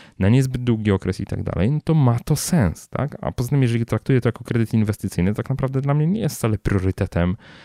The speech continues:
czyli nie musi być priorytetem branie kredytów na krótki okres, dlatego że odsetki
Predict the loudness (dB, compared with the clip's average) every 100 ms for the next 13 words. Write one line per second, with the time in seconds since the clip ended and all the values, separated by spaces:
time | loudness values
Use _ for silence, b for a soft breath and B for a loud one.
0 | B B -8 0 2 4 4 2 -4 -6
1 | -4 -4 -4 -8 -4 -2 -2 -4 -2 2
2 | 2 0 -2 -2 -4 -2 -4 -4 -6 -4
3 | -6 -4 -4 -4 -4 -8 -4 -4 -4 -6
4 | -6